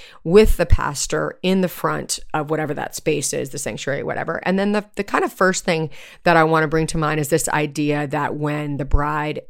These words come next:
enters the space, everyone stands up. And if you think about our world, which is, like, highly individualistic,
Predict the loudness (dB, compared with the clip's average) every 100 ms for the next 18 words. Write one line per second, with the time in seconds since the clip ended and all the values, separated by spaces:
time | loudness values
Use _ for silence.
0 | -2 -2 0 -2 -2 -4 -6 -6 -6 -2
1 | -2 -2 -4 -4 -6 -4 -4 -6 -14 -18
2 | -2 2 2 0 -4 -4 -6 -8 -8 -8
3 | -10 -14 -20 -20 -20 -20 -20 -20 _ -6
4 | 2 2 2 0 2 2 2 4 4 6
5 | 4 2 4 6 6 4 4 2 0 2
6 | 2 2 2 2 0 -6 -20 -16 0 4
7 | 4 4 2 4 4 4 4 4 2 0
8 | 0 -2 -4 -16